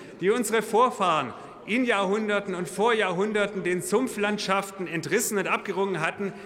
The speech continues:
wieder, wieder unter Wasser gesetzt. Das ist kein Witz. Die Ampel ist also zukünftig mit Kapitänsbinde in neuen Sümpfen unterwegs. Den alten Polizsumpf bewässert sie ja sowieso milliardenschwer. Verrücktes Deutschland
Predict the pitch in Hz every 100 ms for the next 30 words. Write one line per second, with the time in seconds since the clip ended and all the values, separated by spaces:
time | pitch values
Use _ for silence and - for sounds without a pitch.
0 | - 139 185 262 240 214 170 247 240 190
1 | 226 208 180 160 233 269 240 196 165 170
2 | 143 - 156 175 - 196 202 233 226 -
3 | - - - - 165 226 247 202 131 -
4 | - 175 175 190 190 185 - 226 220 208
5 | 208 190 165 185 190 - - 170 180 175
6 | 185 226 220 214 208 185 151 156 156 226
7 | 247 214 - 208 196 180 160 175 175 147
8 | 170 185 - - - - 143 139 160 214
9 | 220 180 160 156 190 185 175 175 156 151
10 | 160 156 160 147 139 135 123 147 143 127
11 | 117 113 104 - 113 101 85 - - 143
12 | 170 240 - 202 202 165 185 - 160 165